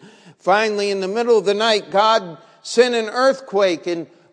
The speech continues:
opened the prison doors and broke the chains off the prisoners. And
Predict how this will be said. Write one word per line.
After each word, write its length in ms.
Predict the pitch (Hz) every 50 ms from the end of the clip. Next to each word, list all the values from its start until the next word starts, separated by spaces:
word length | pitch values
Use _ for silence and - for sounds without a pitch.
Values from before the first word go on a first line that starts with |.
| -
opened 480 | - 233 269 302 202 - 226 214 208 190
the 80 | 196 185
prison 560 | - - 226 277 285 240 196 254 240 214 202
doors 500 | 175 226 254 247 226 208 185 175 - 165
and 160 | 180 180 175
broke 380 | 143 190 247 285 269 - - -
the 100 | 233 214
chains 540 | - - - 247 262 254 226 202 190 160
off 320 | 190 220 247 262 240 - -
the 80 | 220
prisoners. 680 | 185 - - 226 254 226 160 175 190 180 170 165 147 170
And 220 | 185 190 185 -